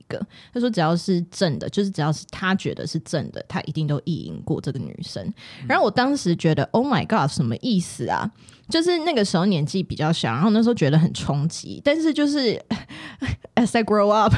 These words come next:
Speaker 1: <laughs> 我觉得，我觉得我，我完全，我完全相信这件事情。然后我后来看过有一些，就是网络上面会有一些直男发表一些言论说，“拜托，就是不要一竿子打翻一，一船人，好不好？就是我们不是每个男的都，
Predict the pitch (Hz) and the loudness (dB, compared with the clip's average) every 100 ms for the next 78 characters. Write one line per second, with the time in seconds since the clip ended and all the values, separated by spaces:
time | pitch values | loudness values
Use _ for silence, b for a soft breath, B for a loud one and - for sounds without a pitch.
0 | - 139 233 214 240 508 - 539 622 403 | 2 4 8 8 8 8 6 4 4 6
1 | 554 359 427 698 679 494 294 294 311 302 | 6 6 4 4 4 4 4 4 6 6
2 | 311 294 320 B B 240 254 254 247 - | 6 4 0 B B 2 4 4 2 2
3 | 214 208 - 208 190 185 180 196 151 175 | 2 2 0 2 4 6 4 4 2 0
4 | - 175 180 175 202 175 180 170 175 156 | 2 4 4 4 4 4 4 4 4 4
5 | 165 156 165 165 147 - 113 B B 214 | 4 2 2 0 0 -2 -4 B B 2
6 | 320 220 208 233 170 160 214 202 214 151 | 4 4 4 2 2 2 2 4 4 4
7 | 160 165 202 214 151 175 190 185 196 147 | 2 0 2 2 2 2 2 4 2 2
8 | 151 170 170 151 139 117 - 151 139 143 | 0 -2 -4 -4 -2 -2 -2 -2 0 0
9 | 160 151 139 165 165 160 226 208 190 190 | 0 0 4 4 4 2 2 2 2 2
10 | 190 165 151 - - 156 - - - 139 | 0 0 -2 0 2 2 0 -6 -4 0
11 | 151 175 - 196 - 147 110 139 92 160 | 4 2 2 -4 -2 -2 -2 0 0 -2
12 | 147 151 147 165 190 151 127 139 147 185 | -2 0 2 2 2 2 0 -2 0 0
13 | 156 95 226 85 127 135 | 0 0 -2 -2 -2 -2